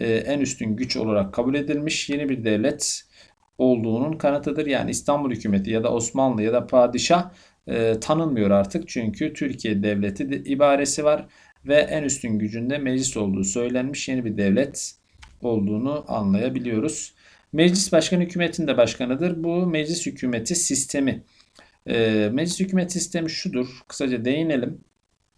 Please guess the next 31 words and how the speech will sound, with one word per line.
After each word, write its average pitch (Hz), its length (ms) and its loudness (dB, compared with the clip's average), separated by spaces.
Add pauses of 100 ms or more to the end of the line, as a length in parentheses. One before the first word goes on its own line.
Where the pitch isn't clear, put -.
(960)
E, 113 140 0
meclisin 151 400 4
içinden 185 420 4
herkes 185 460 4
tek 190 240 2
tek - 140 0
seçilir. 98 420 -2
Yani 110 400 4 (200)
meclisi 131 440 2
yöneten 151 440 0
işte 143 200 -4
meclis 131 340 0
başkanı, 98 600 4 (200)
bakanlar, 123 800 4 (220)
Milli 123 220 2
Eğitim 123 320 0
Bakanı, 95 600 0
işte 107 480 -6
İçişleri, 104 520 -4
Dışişleri 120 500 -4
bunlar 160 320 -2
tek 190 240 0
tek 190 260 0
oylamayla 147 500 4
seçiliyor. 127 420 -4
Günümüzde 151 540 -2
böyle 135 260 2
değil. 143 240 -2
Günümüzde 143 400 -2
Cumhurbaşkanı 127 600 2
seçilir. 185 460 0